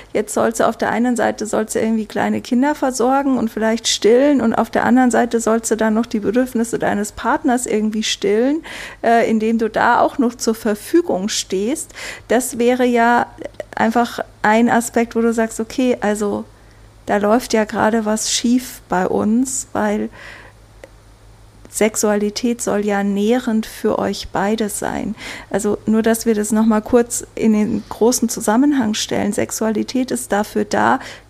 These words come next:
Kinder zu erschaffen. Das ist die größte Schöpferkraft, die es gibt. Eure gemeinsame Sexualität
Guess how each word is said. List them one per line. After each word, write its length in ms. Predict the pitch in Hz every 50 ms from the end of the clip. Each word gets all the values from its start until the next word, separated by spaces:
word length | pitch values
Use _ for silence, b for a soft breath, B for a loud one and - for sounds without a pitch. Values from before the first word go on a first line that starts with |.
| - - -
Kinder 460 | - - 262 262 285 285 262 233 226 -
zu 240 | - - 220 185
erschaffen. 760 | - - 196 196 - - - - 196 202 - - - 180 180 185
Das 180 | 190 202 -
ist 180 | 240 226 - -
die 140 | 233 214 -
größte 560 | - 240 196 190 208 247 254 - - 233 233
Schöpferkraft, 1200 | - - - 240 233 240 - - 233 214 220 - - - - 226 208 - - - - - - -
die 100 | - 214
es 200 | 208 - - -
gibt. 340 | - 233 240 240 - - - -
Eure 260 | - 214 214 214 202
gemeinsame 680 | 196 202 196 196 214 - 226 247 233 233 233 214 214
Sexualität 720 | 208 220 226 214 - - 208 214 196 208 208 - 254 -